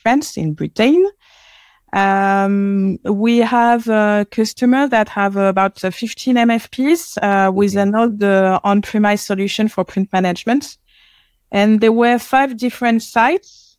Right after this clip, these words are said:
Speaker 1: with five servers. So it was a
Speaker 2: <laughs>
Speaker 1: typical kind of, uh, of, uh, S M B's customer we, uh, w-,
Speaker 2: Yeah.
Speaker 1: that Cloud Print could be, uh, interesting.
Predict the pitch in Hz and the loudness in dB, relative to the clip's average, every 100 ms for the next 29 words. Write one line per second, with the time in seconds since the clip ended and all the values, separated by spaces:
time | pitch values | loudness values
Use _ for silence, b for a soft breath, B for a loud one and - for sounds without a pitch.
0 | _ 202 214 - 254 254 247 247 214 160 | _ -4 -4 -2 0 0 0 -2 0 -2
1 | 135 - - _ - - 185 185 185 180 | -6 -14 -20 _ -20 -2 2 2 2 0
2 | - 143 - - 156 - - - 262 262 | -6 -10 -10 -10 -12 -10 -14 -4 -2 -2
3 | - 269 247 254 226 - 226 208 208 - | -2 0 2 2 0 0 0 2 2 0
4 | 214 214 - 214 208 233 240 254 240 233 | 0 -2 -2 -2 0 0 -2 -2 -2 -2
5 | - 240 - 247 220 220 214 214 202 190 | -4 -6 -4 -2 0 2 2 0 2 2
6 | 190 190 190 185 143 113 110 110 95 - | 2 0 -2 -4 -6 -6 -6 -6 -10 -14
7 | _ - 196 - - 220 214 - 220 214 | _ -4 -4 -2 -2 0 -2 -2 -2 0
8 | 214 208 202 190 185 208 202 - 180 - | -2 0 2 2 0 0 -2 -2 -6 -4
9 | 160 165 | -6 -6